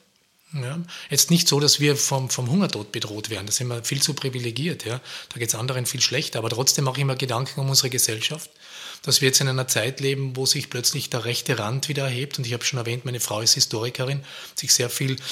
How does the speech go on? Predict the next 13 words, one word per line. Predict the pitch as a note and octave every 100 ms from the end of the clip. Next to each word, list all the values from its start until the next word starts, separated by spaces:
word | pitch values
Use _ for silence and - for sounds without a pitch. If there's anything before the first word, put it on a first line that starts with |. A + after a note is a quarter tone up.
| - -
mit | C3
der |
N-S-Zeit | A#2+ A#2+ C3+ - - A#2+ B2
beschäftigt. | C3 - A#2+ - C3+ -
Also | A#2+ A#2+
wir | A#2
sind | B2 A#2+
da | B2
sehr | A2+ - B2
sensibel, | A#2+ A2+ A#2+ C#3 D#3 - - - - - -
wie | B2+
viele | - C#3
Menschen. | D3 C3+ C#3 D3